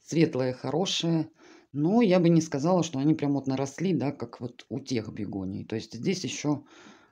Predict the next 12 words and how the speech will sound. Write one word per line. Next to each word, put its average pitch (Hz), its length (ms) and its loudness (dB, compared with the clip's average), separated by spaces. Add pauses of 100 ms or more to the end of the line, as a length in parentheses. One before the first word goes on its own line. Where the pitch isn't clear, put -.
(220)
вот - 320 -10
полно, 131 540 2 (180)
а, 113 300 -6
неосвоенного 139 1000 2 (1000)
грунта. 123 640 -2 (380)
Я 139 180 -2
его 127 140 -2
сейчас - 280 -8
вот - 100 -18
так 117 180 -6
вот - 120 -18
немножко 123 540 -6